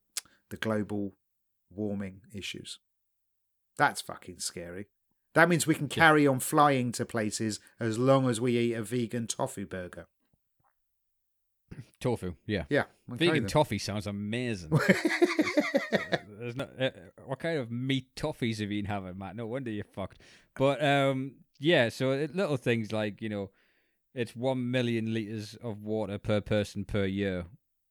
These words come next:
Speaker 1: Yeah, which
Speaker 2: If
Speaker 1: is
Speaker 2: you
Speaker 1: what
Speaker 2: stop
Speaker 1: you
Speaker 2: eating
Speaker 1: save.
Speaker 2: meat.
Speaker 1: Yeah, and that's just for America, right? 'Cause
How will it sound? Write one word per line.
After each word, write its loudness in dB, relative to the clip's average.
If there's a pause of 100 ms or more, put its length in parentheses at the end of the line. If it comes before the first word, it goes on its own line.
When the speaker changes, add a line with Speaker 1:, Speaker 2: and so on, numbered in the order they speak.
(400)
Speaker 1:
Yeah, -8 (100)
which 2
Speaker 2:
If 2
Speaker 1:
is 0
Speaker 2:
you 4
Speaker 1:
what 8
Speaker 2:
stop 4
Speaker 1:
you 2
Speaker 2:
eating 4
Speaker 1:
save. 4
Speaker 2:
meat. -6
Speaker 1:
Yeah, 2
and -2
that's 4
just 4
for 2
America, -2 (120)
right? -4 (260)
'Cause 4